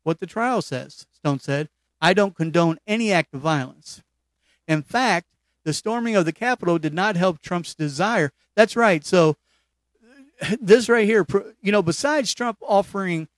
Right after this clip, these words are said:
thousands and thousands of troops to Nancy Pelosi and the mayor of D C, right, before January sixth, just in case, right? Before that,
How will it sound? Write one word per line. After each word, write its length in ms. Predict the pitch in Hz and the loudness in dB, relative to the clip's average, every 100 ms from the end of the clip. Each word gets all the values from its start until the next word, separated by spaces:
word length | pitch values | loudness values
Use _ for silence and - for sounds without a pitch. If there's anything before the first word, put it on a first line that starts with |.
| _ _ | _ _
thousands 480 | 220 254 208 208 180 | 0 2 0 -4 -4
and 180 | 170 | -4
thousands 440 | 208 214 208 170 143 | -4 -2 -2 -4 -6
of 100 | 139 | -6
troops 380 | - 226 147 - _ | -4 -2 -2 -4 _
to 80 | 151 | -4
Nancy 320 | 175 180 160 | -4 -4 -2
Pelosi 580 | 151 160 156 - 131 123 _ _ _ | 0 2 0 -2 -10 -10 _ _ _
and 200 | 226 220 | -2 0
the 60 | |
mayor 360 | 175 190 175 131 | 0 2 2 2
of 80 | 127 | 0
D 160 | 147 | -2
C, 500 | 143 - 180 127 123 - _ _ _ _ 147 | -2 -2 -2 -2 -6 -18 _ _ _ _ -2
right, 220 | 160 170 | -2 -2
before 440 | 147 - 208 214 | -6 2 6 6
January 520 | 180 185 185 170 156 | 4 -2 0 0 0
sixth, 640 | 131 - 180 127 - - - _ _ _ _ _ | -2 -2 0 -2 -8 -16 -16 _ _ _ _ _
just 300 | 214 233 - | -2 -2 -2
in 120 | 156 | -4
case, 640 | - 208 147 135 - - _ _ | 0 2 2 -2 -16 -18 _ _
right? 320 | 143 160 196 240 _ _ _ _ | 0 0 -2 -16 _ _ _ _
Before 380 | - 151 262 269 | -6 -4 2 2
that, 340 | 160 131 131 | 2 -4 -8